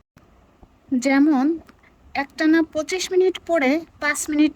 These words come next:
বিরতি নেওয়া যেতে পারে। নিয়মিত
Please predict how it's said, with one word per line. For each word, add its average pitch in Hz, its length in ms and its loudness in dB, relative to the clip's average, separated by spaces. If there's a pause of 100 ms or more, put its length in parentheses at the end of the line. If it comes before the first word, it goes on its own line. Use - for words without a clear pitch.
বিরতি 262 440 -2
নেওয়া 190 240 0
যেতে 156 260 -8
পারে। - 300 -8 (2000)
নিয়মিত 311 500 4